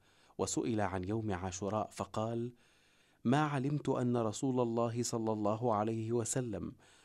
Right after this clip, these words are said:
صام يوما يطلب فضله على الأيام إلا هذا اليوم، ولا شهرا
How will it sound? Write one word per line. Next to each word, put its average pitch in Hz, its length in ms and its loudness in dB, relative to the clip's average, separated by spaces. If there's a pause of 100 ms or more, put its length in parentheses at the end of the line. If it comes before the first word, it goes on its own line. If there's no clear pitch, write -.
(100)
صام 107 340 4
يوما 120 520 2 (380)
يطلب 139 500 2
فضله 127 640 2
على 113 220 2
الأيام 110 720 -4 (200)
إلا 139 340 0
هذا 110 340 -2
اليوم، 104 460 -8 (520)
ولا 92 280 0
شهرا 98 600 -4